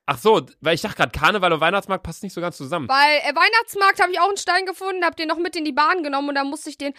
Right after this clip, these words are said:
Speaker 2: vor den Ding in eine Mülltonne packen, weil die Polizei meinte, „Sonst darfst du nicht rein.“
Speaker 1: Im Ernst?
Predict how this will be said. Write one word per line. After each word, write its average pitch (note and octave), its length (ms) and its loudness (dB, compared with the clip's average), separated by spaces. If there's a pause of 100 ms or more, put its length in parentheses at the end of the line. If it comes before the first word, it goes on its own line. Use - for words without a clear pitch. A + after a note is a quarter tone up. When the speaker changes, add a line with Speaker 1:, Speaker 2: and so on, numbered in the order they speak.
(220)
Speaker 2:
vor E4 320 2 (1200)
den C#4 260 -2
Ding D4+ 200 0
in D4 60 -2
eine C#4 120 0
Mülltonne D4 400 2
packen, D4 380 0
weil A#3+ 120 2
die A#3+ 80 -4
Polizei A#3+ 420 -4
meinte, B3 240 -2
„Sonst A#3 180 -8
darfst B3 200 -2
du A#3 40 -6
nicht G3+ 180 -8
rein.“ G3+ 200 -8 (1040)
Speaker 1:
Im A2+ 140 -2
Ernst? E3 460 4